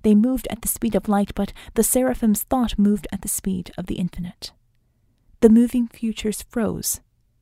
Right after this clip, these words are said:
solidified. The myriad paths laid down, not to be changed now that the moment to choose had come.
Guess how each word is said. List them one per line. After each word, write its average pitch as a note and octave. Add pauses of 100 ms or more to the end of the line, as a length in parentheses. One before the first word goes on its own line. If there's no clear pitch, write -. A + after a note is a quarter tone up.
(140)
solidified. - (580)
The B3
myriad C4
paths A3+
laid G#3+
down, F#3 (300)
not G#3
to A#3
be B3
changed G3 (100)
now G3
that G#3+
the G#3
moment G#3+
to -
choose G3+
had -
come. D#3+